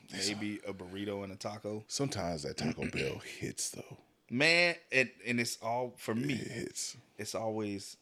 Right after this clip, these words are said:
Speaker 2: in the early morning hours. Like, it gotta be midnight, one, eleven thirty P M.
Speaker 1: Nothing else is open.
Speaker 2: Nothing else.
Speaker 1: There's no more Taco Cabanas. Like, you can't find a Taco Cabana anywhere. Those motherfuckers
Speaker 2: That's
Speaker 1: stay open
Speaker 2: true.
Speaker 1: late.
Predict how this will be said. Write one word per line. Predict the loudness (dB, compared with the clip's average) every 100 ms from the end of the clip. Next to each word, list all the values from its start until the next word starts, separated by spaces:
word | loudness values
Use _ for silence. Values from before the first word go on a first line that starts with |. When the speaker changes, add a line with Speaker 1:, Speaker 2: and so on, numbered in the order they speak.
| _ _
Speaker 2:
in | -10 -10
the | -10
early | -4 -2 0 -2 -2 -6
morning | -6 -4 -4 -4 -8
hours. | -10 -10 -12 -12
Like, | -12
it | -8
gotta | -6 -6
be | -8
midnight, | -8 -4 -4 -4 -6 -6 -10
one, | -10 -8 -6 -6 -6 -8 -12 -14
eleven | -6 -2 -2 -2
thirty | -2 -2 -4
P | -8 -6 -4
M. | -4 -6 -8 -12 _ _ 0
Speaker 1:
Nothing | 0 2
else | 0
is | -2 0
open. | 0 0 -2 0
Speaker 2:
Nothing | 0 4 6 4 4 2 4
else. | 8 8 8 4 0 -2 -4 -8 -18 _ _
Speaker 1:
There's | 10 12 12
no | 12
more | 12 12
Taco | 12 10 10 6
Cabanas. | 4 4 4 2 -4 2
Like, | 4 4
you |
can't | 4 6
find | 6 6
a |
Taco | 4 4 0
Cabana | -2 -2 -2
anywhere. | -2 0 0 0
Those | 2 2
motherfuckers | 0 -2 -4
Speaker 2:
That's | -4 -2
Speaker 1:
stay | 0 0
open | -2
Speaker 2:
true. | 0
Speaker 1:
late. | 0 -2